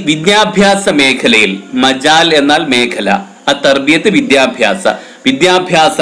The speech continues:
മേഖലയിലും, വസുഹാഫത്തി, ജേർണലിസം, പത്രപ്രവർത്തനം, പത്രപ്രവർത്തന മേഖലയിലും ഒരുപാട് സ്ഥാനങ്ങൾ അദ്ദേഹം ഏറ്റെടുത്തു, ഒരുപാട് പദവികൾ അദ്ദേഹം ഏറ്റെടുത്തു.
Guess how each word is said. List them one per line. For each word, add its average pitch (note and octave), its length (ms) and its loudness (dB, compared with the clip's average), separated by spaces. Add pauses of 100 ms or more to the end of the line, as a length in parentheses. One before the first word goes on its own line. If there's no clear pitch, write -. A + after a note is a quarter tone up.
മേഖലയിലും, B2+ 560 2 (340)
വസുഹാഫത്തി, C#3 840 0 (480)
ജേർണലിസം, C#3+ 720 0 (220)
പത്രപ്രവർത്തനം, C#3 920 0 (260)
പത്രപ്രവർത്തന D3+ 840 0 (380)
മേഖലയിലും B2 640 0 (320)
ഒരുപാട് G3 580 4
സ്ഥാനങ്ങൾ C3+ 500 0 (120)
അദ്ദേഹം B2 360 0
ഏറ്റെടുത്തു, A#2 520 -2 (720)
ഒരുപാട് D3 340 2 (120)
പദവികൾ C#3 540 2 (180)
അദ്ദേഹം B2+ 340 0 (120)
ഏറ്റെടുത്തു. G#2 440 -4